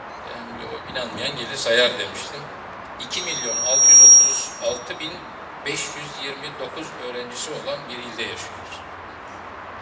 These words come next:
Yüz üç bin üzerinde eğitim personeli var. Ve, e, sadece resmi kurumlarda elli bin üzerinde ve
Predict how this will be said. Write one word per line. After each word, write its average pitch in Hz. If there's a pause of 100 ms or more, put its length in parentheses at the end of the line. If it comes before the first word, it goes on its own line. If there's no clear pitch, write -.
(540)
Yüz -
üç -
bin -
üzerinde 107
eğitim 120
personeli 95
var. 123 (1400)
Ve, 247 (520)
e, - (280)
sadece 143 (340)
resmi - (120)
kurumlarda 117
elli 117
bin - (120)
üzerinde - (400)
ve 247